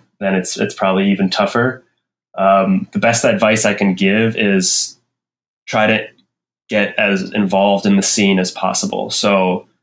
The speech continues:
you might not know seventy-five people, but if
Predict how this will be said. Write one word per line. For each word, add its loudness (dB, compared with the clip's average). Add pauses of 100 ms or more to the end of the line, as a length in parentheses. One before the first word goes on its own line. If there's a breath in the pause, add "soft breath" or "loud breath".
(200)
you 0
might 4
not 0
know 4
seventy-five 0
people, -2
but 2
if -6